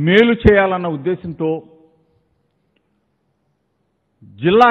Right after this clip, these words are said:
కలెక్టర్ బాధ్యతలు చేపట్టి ప్రభుత్వానికి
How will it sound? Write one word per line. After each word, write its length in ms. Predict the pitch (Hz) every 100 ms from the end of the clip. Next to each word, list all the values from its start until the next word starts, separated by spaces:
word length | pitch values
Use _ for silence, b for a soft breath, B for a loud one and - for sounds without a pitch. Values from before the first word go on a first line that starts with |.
| 233
కలెక్టర్ 360 | 208 208 202 160
బాధ్యతలు 420 | 160 160 175 170 131
చేపట్టి 480 | 143 135 151 - 175 - _ _ _ _ _ _ _ _ _ _ _ _ _ _ _ _ _ _ _ _ _ -
ప్రభుత్వానికి 840 | 185 208 240 247 247 247 247 247